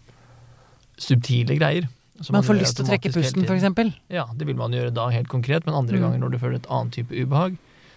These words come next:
Speaker 1: så har du lyst på en annen type unnvikelse.
Speaker 2: Mm.
Speaker 1: Hvis du snakker med en, eh, eh, en person du merker at stemningen blir litt dårligere, og du vet at det er noe du egentlig skal si, så kan du kanskje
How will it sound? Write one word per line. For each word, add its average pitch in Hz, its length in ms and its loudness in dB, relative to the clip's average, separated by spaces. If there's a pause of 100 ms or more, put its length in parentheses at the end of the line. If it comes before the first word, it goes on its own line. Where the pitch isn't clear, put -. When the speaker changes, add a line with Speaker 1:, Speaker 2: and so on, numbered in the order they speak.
Speaker 1:
så - 140 -6
har 180 60 0
du 180 80 -2
lyst 160 160 -2
på 139 100 -2
en 135 120 0
annen 131 260 2
type 170 200 -2
unnvikelse. 120 600 -4 (340)
Speaker 2:
Mm. 185 300 4
Speaker 1:
Hvis 127 180 -2
du 135 160 -2
snakker 123 360 -2
med 117 120 0
en, 117 220 0
eh, 58 200 -2 (960)
eh, 117 280 0
en 127 80 -2
person 117 260 0
du 117 80 0
merker 120 280 2
at 117 80 -2
stemningen 123 400 0
blir 120 160 2
litt 120 120 0
dårligere, 143 760 -2
og 117 200 -2
du 117 80 -2
vet 113 180 -4
at 120 80 -2
det - 40 -4
er 120 40 -2
noe 120 120 0
du - 100 -4
egentlig 117 340 -6
skal 135 160 -4
si, 160 200 -2
så 151 200 -4
kan 120 160 -2
du 131 100 0
kanskje 131 260 0